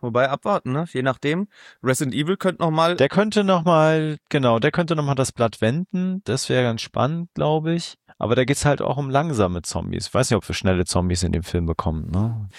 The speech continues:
Speaker 1: Also, ich weiß nicht, ob der Film gut wird. Ich glaube aber, der Hype ist da, gerade nach Weapons.
Speaker 2: Mhm.
Speaker 1: Ja.
Speaker 2: Nach dem Trailer auch.
Speaker 1: Ja, den hab ich nicht gesehen.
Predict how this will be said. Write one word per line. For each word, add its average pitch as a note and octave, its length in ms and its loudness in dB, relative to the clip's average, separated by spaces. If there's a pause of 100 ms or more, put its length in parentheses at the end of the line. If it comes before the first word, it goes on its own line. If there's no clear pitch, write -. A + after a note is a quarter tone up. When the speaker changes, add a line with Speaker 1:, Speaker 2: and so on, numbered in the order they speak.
Speaker 1:
Also, F3+ 280 0
ich - 180 -4
weiß G#3+ 280 0
nicht, A3+ 160 0
ob G#3 100 0
der F#3 120 0
Film E3+ 200 0
gut C#3+ 280 -4
wird. A#2+ 340 -2
Ich - 140 -8
glaube E3 280 0
aber, E3 120 2
der C#3 160 0
Hype D3 180 0
ist - 180 -8
da, D3+ 320 0
gerade C3 300 -2
nach B2+ 160 0
Weapons. C#3 460 -2 (140)
Speaker 2:
Mhm. G2+ 420 2 (100)
Speaker 1:
Ja. A#2 240 0 (120)
Speaker 2:
Nach G#2+ 140 2
dem A2 140 -8
Trailer A#2 360 2
auch. C#3 300 0
Speaker 1:
Ja, E3+ 140 -2
den F3+ 140 0
hab A3+ 100 0
ich G#3 60 -8
nicht A#3 120 -4
gesehen. C#3+ 320 -4